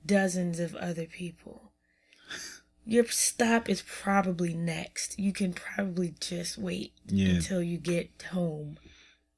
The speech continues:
Speaker 1: or to the nearest bathroom, wherever you usually
Speaker 2: At least, at least.
Speaker 1: blow someone.
Speaker 2: Um, it says the perpetrator will be charged and charged with open and gross lewdness, a felony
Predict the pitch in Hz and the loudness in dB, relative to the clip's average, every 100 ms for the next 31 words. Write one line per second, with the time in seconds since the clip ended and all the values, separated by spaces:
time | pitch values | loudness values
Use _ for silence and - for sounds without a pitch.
0 | _ 208 202 185 180 185 175 170 165 160 | _ 6 8 8 6 0 0 0 -2 -2
1 | 170 160 - - - - - - - 85 | -4 -4 -8 -10 -10 -10 -8 -8 -8 -8
2 | 113 165 - - 101 87 90 80 - - | -8 -8 -10 0 2 4 2 0 -2 -10
3 | - - 175 - 170 170 156 147 147 - | -16 -8 -4 0 2 0 -2 -6 -12 -14
4 | - - - - - - 139 98 104 127 | -12 -12 -14 -16 -10 2 4 4 4 4
5 | 120 110 107 104 98 85 - 131 120 117 | 6 6 6 6 4 0 0 0 4 4
6 | 107 101 95 95 - 101 98 95 101 - | 6 6 6 4 4 4 6 4 0 -10
7 | - - - _ 90 87 82 - - - | -20 -20 -20 _ 2 2 2 -4 -20 -20
8 | _ _ _ _ _ - - 123 113 101 | _ _ _ _ _ -6 6 8 8 6
9 | 92 107 110 104 92 87 104 104 92 95 | 8 6 6 4 4 6 6 6 6 6
10 | 95 76 80 80 - - _ 82 - 113 | 6 4 0 -2 -4 -8 _ -14 -2 2
11 | 120 92 85 90 | 4 6 4 0